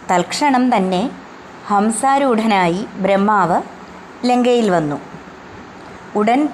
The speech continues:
തന്റെ കുലദൈവമായ ബ്രഹ്മാവിനെ രാവണൻ നമസ്കരിച്ചു. എന്നിട്ട് പറയുകയാണ്, "അല്ലയോ ബ്രഹ്മദേവരെ, നിന്തിരുവടി വിധികർത്താവാണല്ലോ. എന്നാൽ എപ്പോഴാണ് അടിയന് മരണം സംഭവിക്കുന്നത്?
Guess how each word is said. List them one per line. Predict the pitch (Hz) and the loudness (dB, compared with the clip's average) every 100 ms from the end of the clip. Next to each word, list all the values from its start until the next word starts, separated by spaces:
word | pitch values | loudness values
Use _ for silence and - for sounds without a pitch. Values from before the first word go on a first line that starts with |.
| 233 | 2
തന്റെ | 202 202 | 2 2
കുലദൈവമായ | 226 220 196 214 262 294 294 269 240 | 0 0 2 2 2 2 2 2 2
ബ്രഹ്മാവിനെ | 214 185 190 208 196 180 262 - - - - - | 2 2 4 2 2 0 -2 -8 -18 -20 -14 -2
രാവണൻ | 214 202 196 196 220 196 | 2 4 4 2 0 0
നമസ്കരിച്ചു. | 190 190 - 180 147 - - - - - - - - - - - - - | 0 0 -2 -4 -4 -10 -14 -16 -18 -18 -20 -20 -20 -20 -20 -20 -6 0
എന്നിട്ട് | 208 214 220 202 226 - - - - - | 2 2 0 0 -2 -2 -14 -18 -18 -2
പറയുകയാണ്, | 220 208 214 202 220 180 180 320 - - - - - | 2 4 2 2 2 2 0 -4 -10 -18 -18 -20 -2
"അല്ലയോ | 196 202 208 214 | 0 4 4 4
ബ്രഹ്മദേവരെ, | 226 208 190 220 220 196 175 160 160 - - - 226 | 2 2 2 2 2 2 2 0 -2 -10 -20 -6 0
നിന്തിരുവടി | 240 254 285 262 254 254 | 2 2 2 2 2 0
വിധികർത്താവാണല്ലോ. | 247 202 202 240 240 254 262 277 269 208 185 180 156 147 - - - | 0 -2 0 0 2 0 2 2 4 4 4 2 0 -2 -10 -20 -6
എന്നാൽ | 240 262 285 294 | -2 2 2 2
എപ്പോഴാണ് | 233 233 - 294 330 302 202 | 0 -2 0 2 4 4 2
അടിയന് | 208 175 180 240 285 | 4 2 2 2 2
മരണം | 247 185 185 202 | 2 4 2 2
സംഭവിക്കുന്നത്? | 196 180 180 170 170 156 151 147 | 0 0 0 0 -2 -2 -2 -4